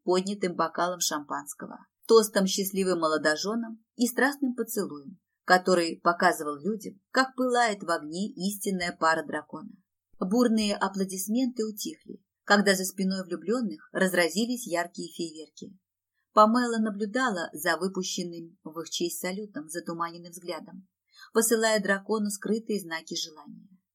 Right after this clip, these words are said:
Тео хоть и оценил порыв своей слегка опьяневшей супруги,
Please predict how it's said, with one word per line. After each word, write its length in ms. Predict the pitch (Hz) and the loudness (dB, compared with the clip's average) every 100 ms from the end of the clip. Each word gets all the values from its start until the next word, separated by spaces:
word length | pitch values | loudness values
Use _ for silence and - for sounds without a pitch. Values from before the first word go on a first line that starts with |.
| _ _ _ _ - | _ _ _ _ 2
Тео 240 | 196 185 | 4 4
хоть 340 | 185 190 190 | 2 -2 -2
и 80 | - | 0
оценил 580 | 180 180 190 190 254 269 - | 0 0 -2 0 0 -2 0
порыв 300 | 180 170 165 | 2 2 -2
своей 340 | - 165 165 | -4 -4 -6
слегка 540 | - 175 - 180 170 - | -8 -10 -6 -4 -4 -6
опьяневшей 600 | - 180 180 180 175 190 | -8 -6 -8 -6 -4 -4
супруги, 560 | - 208 175 147 - | -6 -6 -8 -10 -18